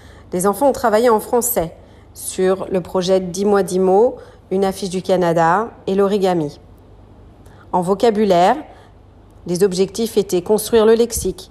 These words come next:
découvrir de nouveaux mots et en comprendre la signification. En lecture, lire et comprendre un texte explicatif, notamment une fiche technique. En production d'écrit, produire un texte go-,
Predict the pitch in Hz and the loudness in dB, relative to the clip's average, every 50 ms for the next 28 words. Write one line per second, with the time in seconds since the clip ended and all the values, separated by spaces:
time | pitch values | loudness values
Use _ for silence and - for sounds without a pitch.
0 | - - 175 165 202 202 - 220 185 196 220 214 202 190 202 202 202 196 175 196 | -14 -6 -4 -2 -2 -2 -2 -2 0 0 0 2 2 2 4 4 2 2 2 0
1 | 196 190 190 190 214 - - - - - - - - 180 190 185 170 185 208 214 | 0 2 2 2 0 0 -4 -10 -20 -20 -18 -8 -4 -2 0 0 0 0 -2 -2
2 | 185 - 226 226 220 202 180 - - 226 220 214 - 220 208 - 202 190 190 - | 0 0 0 2 2 0 -2 -2 -2 -4 -4 -4 -4 -4 -2 -2 -2 -2 -2 -4
3 | - 156 143 - - - - - - - 170 175 190 185 - - - - 202 202 | -6 -6 -8 -8 -12 -20 -20 -10 -6 -2 0 0 0 -2 -2 -6 -4 0 2 2
4 | 233 269 - - - - - - - - 185 185 214 208 226 262 269 - - - | 2 0 -2 -6 -20 -20 -20 -18 -8 -4 -2 0 0 2 0 0 -2 -4 -10 -16
5 | - - 180 165 - - 208 196 202 - - 196 185 185 208 220 - - - 185 | -10 -8 -8 -4 -2 0 0 0 -2 -2 0 0 2 2 2 0 -4 -6 -6 -6
6 | 185 175 - 214 214 208 - - - - - 220 - - - - 220 220 - 202 | -6 -2 -2 -2 -4 -4 -6 -14 -12 -8 -8 -8 -8 -10 -10 -8 -6 -2 -2 -2
7 | 185 - - - 180 208 - - - - - - - 202 196 190 - 185 170 170 | -2 -4 -6 -6 -6 -6 -8 -10 -16 -20 -20 -6 -2 -2 -2 0 0 0 2 2
8 | 180 202 240 - - 170 175 175 170 - 247 226 - - 196 185 - - - - | 2 0 -2 -2 -2 -2 -2 -2 -2 -4 -4 -4 -2 -2 -2 -2 -2 -4 -8 -8
9 | - - - - - - - - - - - - - - - - - - - - | -10 -14 -20 -20 -20 -20 -20 -20 -20 -20 -20 -20 -20 -20 -20 -20 -20 -20 -20 -20
10 | - - - 160 - - 240 208 226 - - 233 214 196 180 170 - - - 175 | -10 -6 -6 -4 -2 0 0 0 -2 -2 0 0 2 2 0 -2 -4 -4 -4 -4
11 | 208 233 - - - - 190 160 175 190 208 214 226 - 180 180 170 175 208 196 | -4 -4 -6 -4 -2 -2 -2 0 0 0 -2 -2 -4 -4 -4 -6 -4 -4 -4 -4
12 | 180 170 165 175 196 202 | -4 -4 0 2 0 0